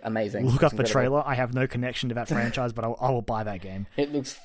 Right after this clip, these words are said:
Speaker 1: fucking gorgeous, yeah.
Speaker 2: It does. Uh, so, what? You want more? You want more? You want more?
Speaker 1: Kind of.
Speaker 2: So,
Speaker 1: want more.
Speaker 2: this, this is, this isn't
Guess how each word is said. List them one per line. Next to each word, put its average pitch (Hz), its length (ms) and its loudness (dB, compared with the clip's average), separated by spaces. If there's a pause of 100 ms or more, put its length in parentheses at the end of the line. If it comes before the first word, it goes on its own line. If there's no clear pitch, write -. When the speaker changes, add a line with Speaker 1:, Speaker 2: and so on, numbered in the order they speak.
(100)
Speaker 1:
fucking 104 460 -6
gorgeous, 104 460 -2
yeah. 107 300 0
Speaker 2:
It 175 140 -4
does. 90 420 0 (400)
Uh, 151 260 0
so, 175 520 2 (500)
what? 135 260 -4
You 120 140 -4
want 135 220 -2
more? 123 160 -8
You 139 100 -2
want 151 180 2
more? 139 560 -2
You 147 80 -6
want 196 140 2
more? 220 380 0 (340)
Speaker 1:
Kind 107 300 -4
of. 143 140 6
Speaker 2:
So, 131 180 6
Speaker 1:
want 87 140 -4
more. 85 240 -8 (1200)
Speaker 2:
this, 151 200 0
this 175 220 2
is, 143 180 2
this 127 240 -2
isn't 151 260 -2